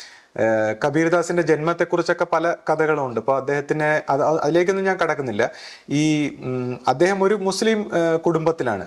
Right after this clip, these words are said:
ജനിച്ചത്. അപ്പോ ചെറുപ്പം മുതൽ തന്നെ ഒരു ബുദ്ധിമാനാണ്. ആ, എല്ലാവരോടും ക്വസ്റ്റ്യൻ ചോദിക്കുകയാണ്. ഇപ്പൊ പള്ളിയിൽ പോകുമ്പോ "അല്ലാഹു,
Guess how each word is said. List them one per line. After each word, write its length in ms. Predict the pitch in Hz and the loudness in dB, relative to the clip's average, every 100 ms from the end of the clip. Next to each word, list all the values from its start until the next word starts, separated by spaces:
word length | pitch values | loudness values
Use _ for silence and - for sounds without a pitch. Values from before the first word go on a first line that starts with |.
| - | -8
ജനിച്ചത്. 480 | 113 117 113 98 85 - - - | -2 0 0 -2 -4 -10 -20 -4
അപ്പോ 340 | 139 175 175 - - | 2 2 2 -2 0
ചെറുപ്പം 380 | 170 170 226 | 0 4 2
മുതൽ 300 | 220 214 208 | 2 2 2
തന്നെ 240 | 190 170 151 | 2 0 0
ഒരു 260 | 156 165 160 | 2 2 0
ബുദ്ധിമാനാണ്. 680 | 147 151 208 196 156 98 - - - - _ - 120 117 | -2 -2 0 2 0 -4 -8 -18 -20 -20 _ -10 0 2
ആ, 240 | 113 110 | 4 2
എല്ലാവരോടും 680 | 117 156 170 185 185 180 170 | 2 2 2 2 4 2 2
ക്വസ്റ്റ്യൻ 440 | 160 - 175 165 - | 0 0 -2 -2 -4
ചോദിക്കുകയാണ്. 460 | - 131 131 127 110 | 0 0 0 -2 -2
ഇപ്പൊ 140 | 113 | -2
പള്ളിയിൽ 440 | 147 156 160 160 151 | 0 0 2 0 0
പോകുമ്പോ 440 | 151 143 139 135 | 0 0 2 0
"അല്ലാഹു, 540 | 135 143 139 120 120 | 2 2 2 0 -4